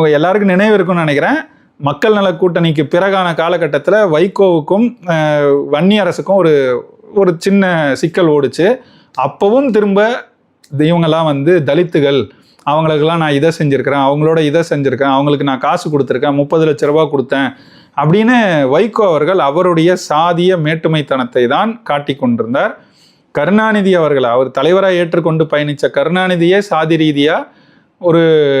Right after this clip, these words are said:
எப்படிப்பட்ட இழிவான பேச்சை பேசியவர் வைகோன்றது தெரியும். இதெல்லாம் தான் திராவிடம். திராவிடத்தின்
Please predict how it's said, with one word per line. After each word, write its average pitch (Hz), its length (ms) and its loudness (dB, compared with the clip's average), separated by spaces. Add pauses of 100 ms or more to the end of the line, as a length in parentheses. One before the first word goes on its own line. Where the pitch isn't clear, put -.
(380)
எப்படிப்பட்ட 156 480 0
இழிவான 170 460 2
பேச்சை 151 340 -2
பேசியவர் 139 480 -2
வைகோன்றது 135 640 0
தெரியும். 123 320 -4 (580)
இதெல்லாம் 208 480 2
தான் 247 160 0
திராவிடம். 160 420 -4 (100)
திராவிடத்தின் 175 720 0